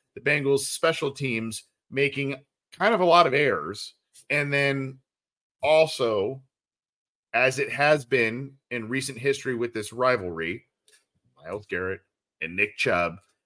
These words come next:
making a lot of plays, a lot of, racking up a lot of stats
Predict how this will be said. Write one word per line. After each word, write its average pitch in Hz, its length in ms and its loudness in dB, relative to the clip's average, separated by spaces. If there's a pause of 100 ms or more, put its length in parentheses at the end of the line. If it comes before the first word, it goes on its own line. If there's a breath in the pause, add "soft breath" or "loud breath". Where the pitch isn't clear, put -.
(160)
making 78 300 -10
a 69 80 -14
lot 101 240 -2
of 135 100 -6
plays, 117 520 0 (180)
a 85 40 -8
lot 95 260 -2
of, 117 220 -2
racking 101 340 -4
up 87 120 -4
a 87 40 -6
lot 123 240 4
of 147 60 0
stats 127 680 2